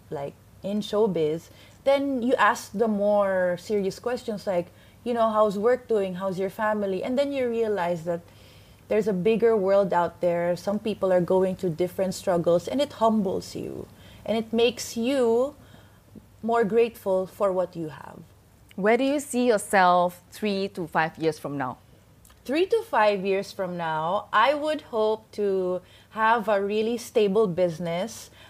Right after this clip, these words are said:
Speaker 1: I want to have a few businesses. I want to try my,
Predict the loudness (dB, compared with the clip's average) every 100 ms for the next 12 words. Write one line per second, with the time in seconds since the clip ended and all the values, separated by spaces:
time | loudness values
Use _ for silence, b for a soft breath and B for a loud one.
0 | B -2 0 2 0 -2 -4 -2 0 0
1 | 0 0 -2 -4 -4 -2 0 0 -2 -6
2 | 0 4 4 2 0 -12 B B 0 2
3 | 2 -2 -2 2 4 4 2 0 -2 -2
4 | -2 -4 -6